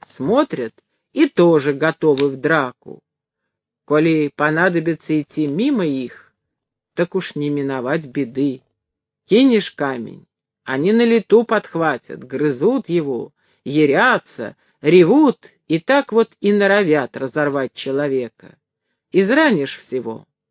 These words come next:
а он все бьется, места своего не покидает. А который струсит и побежит,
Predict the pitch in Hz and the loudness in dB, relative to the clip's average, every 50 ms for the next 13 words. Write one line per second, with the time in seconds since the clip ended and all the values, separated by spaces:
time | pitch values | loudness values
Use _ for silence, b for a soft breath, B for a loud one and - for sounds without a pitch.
0 | _ - 123 139 165 196 202 190 - - - 190 196 180 151 120 107 131 175 202 | _ -6 -4 -2 0 0 -2 -2 -6 -4 -2 0 0 0 -2 -4 -2 0 0 0
1 | 196 - - - 160 147 123 110 - _ _ _ _ _ _ _ - 127 151 190 | 0 -4 -10 -10 -8 -8 -8 -10 -14 _ _ _ _ _ _ _ -6 0 2 2
2 | 233 226 - - 233 208 - 190 185 180 170 147 139 170 196 208 202 - - 165 | 2 0 -2 -4 -6 -6 -2 0 2 2 2 2 2 0 0 0 -2 -2 -6 -10
3 | - - 143 120 123 135 147 151 143 135 127 - _ _ _ _ _ _ _ _ | -6 -6 -6 -6 -4 -4 -4 -2 -4 -6 -8 -10 _ _ _ _ _ _ _ _
4 | _ _ _ _ _ - 175 190 - 226 220 - 262 247 240 240 214 - - - | _ _ _ _ _ -4 -2 0 0 -2 0 2 2 2 2 2 0 -2 -4 -4
5 | 233 254 226 - 233 220 - 233 226 - 226 202 214 233 233 247 311 330 - | -4 -4 -4 -4 -6 -2 -2 -2 0 0 -2 0 0 0 2 2 2 0 0